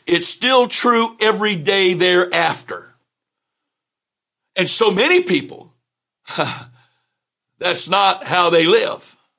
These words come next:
So many people, they've obeyed or, or they fit what Jesus said, or it was Jesus, the Spirit of God, said in Jeremiah two, verse thirteen.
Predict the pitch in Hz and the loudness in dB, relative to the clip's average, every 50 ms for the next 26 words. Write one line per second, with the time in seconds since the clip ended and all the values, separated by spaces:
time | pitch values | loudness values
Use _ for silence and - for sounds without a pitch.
0 | _ _ _ _ _ - - - 185 175 156 170 233 277 269 190 - 240 147 135 | _ _ _ _ _ -10 -4 0 0 0 2 2 0 2 0 0 -2 -4 -6 -4
1 | 139 151 156 175 180 - _ _ _ _ _ _ _ _ _ _ _ _ _ _ | -4 -4 -6 -6 -6 -12 _ _ _ _ _ _ _ _ _ _ _ _ _ _
2 | _ _ _ _ _ _ _ _ _ _ _ _ _ _ - 156 175 175 160 156 | _ _ _ _ _ _ _ _ _ _ _ _ _ _ 0 2 2 4 4 4
3 | 170 170 156 135 165 185 190 180 160 156 156 175 170 160 151 151 131 139 151 147 | 4 4 4 2 2 2 4 4 2 2 2 2 2 4 4 4 4 4 4 4
4 | 147 143 - - 143 160 156 151 143 147 - 214 202 190 170 - - _ _ _ | 4 2 0 0 2 2 2 2 -2 -4 -2 0 2 2 2 0 -4 _ _ _
5 | _ _ 156 160 156 - 143 151 196 202 180 - 160 156 - - - 165 143 143 | _ _ -2 -2 -2 -2 -4 -4 -4 -4 -4 -4 -4 -4 -4 -2 0 2 2 2
6 | 147 160 165 143 135 135 131 - 95 117 - _ _ - 131 127 117 127 143 156 | 2 2 2 0 0 -2 -4 -8 -16 -20 -20 _ _ -4 -4 -2 0 2 2 2
7 | 143 135 117 - 120 127 127 127 - 170 - - - 135 - - - 160 170 160 | 2 0 -2 -4 -6 -6 -6 -6 -8 -8 -8 -8 -6 -6 -8 -6 -2 0 0 0
8 | 143 139 123 117 117 139 127 123 123 151 156 - - _ _ _ _ _ _ - | 0 -2 -4 -2 -2 0 0 2 0 0 -2 -6 -14 _ _ _ _ _ _ -12
9 | - - - 170 151 139 139 147 160 156 123 139 143 143 143 - - 143 143 160 | -8 -2 0 2 2 4 2 2 0 -2 -2 0 0 0 0 -2 -2 0 2 2
10 | 165 156 143 139 143 147 151 156 156 - - - 117 127 139 147 147 135 135 139 | 2 2 0 0 0 0 0 0 -2 -4 -6 -10 -8 -6 -6 -6 -2 -2 -2 -2
11 | 135 - - 135 135 135 123 - 185 190 196 180 - - _ | -4 -4 -4 -4 -4 -4 -4 -4 -4 -4 -4 -6 -10 -14 _